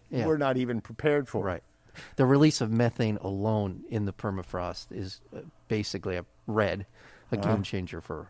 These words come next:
Speaker 1: for the world.
Speaker 2: From the Christian Science Monitor, the Colorado River's largest reservoirs stand nearly three quarters empty.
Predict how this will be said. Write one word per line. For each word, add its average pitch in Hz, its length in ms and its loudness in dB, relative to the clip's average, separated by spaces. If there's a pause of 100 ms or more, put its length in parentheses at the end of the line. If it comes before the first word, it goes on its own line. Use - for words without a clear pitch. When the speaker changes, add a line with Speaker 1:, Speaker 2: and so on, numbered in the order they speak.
Speaker 1:
for - 140 -14
the 85 100 -10
world. 80 320 -14 (1300)
Speaker 2:
From 330 240 6
the 269 100 2
Christian 240 460 0
Science 220 440 -2
Monitor, 147 640 0 (800)
the 101 120 -12
Colorado 185 580 6
River's 170 420 4
largest 165 420 2
reservoirs 135 720 4
stand 165 460 2
nearly 156 360 0
three 196 420 -2
quarters 170 560 2 (140)
empty. - 420 0